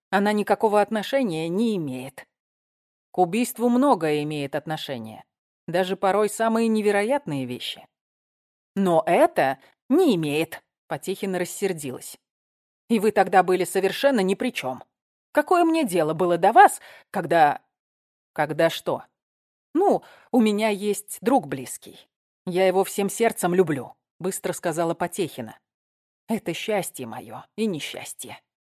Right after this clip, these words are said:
«Да нет, вы этого все равно не поймете. Смеяться будете». «Марья Захаровна, вы меня вгоняете в краску», сказал Колосов.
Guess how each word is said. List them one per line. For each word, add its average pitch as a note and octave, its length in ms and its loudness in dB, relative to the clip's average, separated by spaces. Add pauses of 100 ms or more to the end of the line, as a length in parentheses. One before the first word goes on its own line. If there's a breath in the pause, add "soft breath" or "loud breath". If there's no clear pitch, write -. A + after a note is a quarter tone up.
(180)
«Да A#3+ 120 2
нет, A3 280 2 (260 loud breath)
вы G#3 200 0
этого F#3 260 4
все - 200 0
равно G3 280 4
не F#3+ 100 0
поймете. F3+ 640 -2 (500)
Смеяться D3+ 580 -2
будете». - 520 -10 (920)
«Марья F#3+ 340 0
Захаровна, D#3 680 -4 (500)
вы G3 160 -2
меня B3+ 260 2
вгоняете G#3+ 500 -2
в - 80 -8
краску», D#3 520 0 (180)
сказал D3+ 400 -4
Колосов. D3+ 580 -6